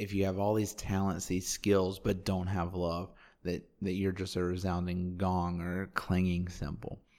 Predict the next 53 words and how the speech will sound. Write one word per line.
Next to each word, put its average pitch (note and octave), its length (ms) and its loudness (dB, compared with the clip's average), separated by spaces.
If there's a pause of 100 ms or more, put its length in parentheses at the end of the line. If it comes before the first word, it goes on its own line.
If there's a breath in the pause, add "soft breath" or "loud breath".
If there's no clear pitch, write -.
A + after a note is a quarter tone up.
(120 soft breath)
He G#2 120 -8
says, F#2+ 180 0
"If F#2+ 180 -4
you G2 140 -2
have G2 300 -4 (380 loud breath)
the G2+ 60 -2
gift G2+ 260 -2
of - 180 -12
prophecy, F2 840 2
like, - 180 -6
you're F2+ 120 0
super G2 500 4
smart, F#2 560 2
you G2 140 0
have F#2 120 2
faith G2 500 2
that F#2 120 -2
can F#2+ 140 -2
move F#2 200 -4
mountains, F2+ 480 -6
but F#2 260 -4
don't F#2+ 200 2
have F2+ 180 -2
love, F2+ 280 0
you G2 160 4
are F2 100 2
nothing." F2 720 -2 (420 soft breath)
Doesn't G#2+ 280 4
that G2+ 120 4
sound G#2 240 6
a F#2+ 40 6
lot F#2+ 260 4
like F#2 240 0
what F2+ 100 4
Jesus F2+ 300 0
said, F2 180 2
that F2 140 2
nothing F#2+ 560 2
matters? F2 340 0
The F2+ 160 -4
thing, F2+ 340 0
the E2 80 2
one F2+ 380 4
thing F#2+ 160 4
that E2 140 0
matters F2+ 420 0
is F2+ 160 -2
that E2 220 -2
you F2+ 120 -2
need F2 180 -2
to - 100 -2
love E2+ 360 2
others E2 360 0